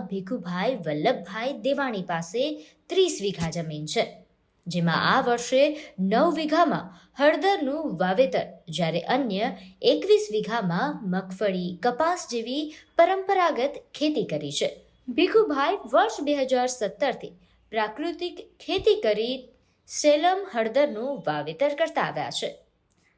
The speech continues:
જો ગત વર્ષની વાત કરીએ, તો છ હજાર કિલો હળદરનું ઉત્પાદન મેળવ્યું હતું અને બસો પચાસ રૂપિયા ભાવ મેળવ્યો હતો. હવે કરી લો ગુણાકાર.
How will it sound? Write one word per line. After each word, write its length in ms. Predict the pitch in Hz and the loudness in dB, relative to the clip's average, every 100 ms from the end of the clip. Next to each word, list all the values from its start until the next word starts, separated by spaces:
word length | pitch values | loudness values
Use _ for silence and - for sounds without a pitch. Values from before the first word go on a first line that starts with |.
| - | -12
જો 140 | 175 190 | -4 0
ગત 240 | 190 190 | 2 2
વર્ષની 360 | 190 196 226 214 | 0 -2 -4 -4
વાત 180 | 196 190 190 | -2 -2 -2
કરીએ, 360 | 208 277 240 285 - - - | -2 2 2 2 -2 -16 -8
તો 100 | 175 | -6
છ 140 | 170 196 214 240 226 196 | -6 -2 2 2 2 -2
હજાર 320 | 175 208 233 254 | 0 2 2 0
કિલો 240 | 262 254 262 | 0 2 2
હળદરનું 640 | 233 233 254 262 233 247 | 2 -2 -2 -2 -4 -6
ઉત્પાદન 580 | 269 208 - 208 202 247 247 | -6 -8 -6 -6 -4 -6 -2
મેળવ્યું 400 | 294 349 330 254 | 0 0 -2 -4
હતું 240 | 214 175 - _ _ _ | -4 -8 -14 _ _ _
અને 160 | 160 165 | -6 -6
બસો 340 | 165 180 175 175 | -4 -6 -6 -6
પચાસ 500 | 185 220 277 311 - | -4 0 0 0 -4
રૂપિયા 800 | 226 226 220 240 - - - 208 190 | -6 -2 0 0 -4 -16 -12 -8 -6
ભાવ 240 | 175 285 214 | 0 2 2
મેળવ્યો 320 | 170 165 165 165 | 0 -4 -4 -4
હતો. 240 | 185 - - - - _ _ _ - | -4 -4 -6 -10 -20 _ _ _ -2
હવે 180 | 190 226 | 0 4
કરી 260 | 254 294 | 4 6
લો 60 | 311 | 4
ગુણાકાર. 440 | 294 302 285 277 | 4 0 0 0